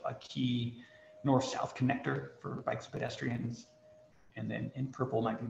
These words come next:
more of a, say, vehicular traffic type connector. But we do see a lot of that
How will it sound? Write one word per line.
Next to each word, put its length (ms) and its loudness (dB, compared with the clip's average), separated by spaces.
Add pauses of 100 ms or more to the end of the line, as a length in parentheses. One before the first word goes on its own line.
more 240 0
of 60 -4
a, 220 -2
say, 140 -10
vehicular 460 -2
traffic 400 -2
type 240 -8
connector. 460 -4 (1000)
But 100 -10
we 60 0
do 220 0
see 200 0
a 60 2
lot 220 2
of 220 -2
that 340 4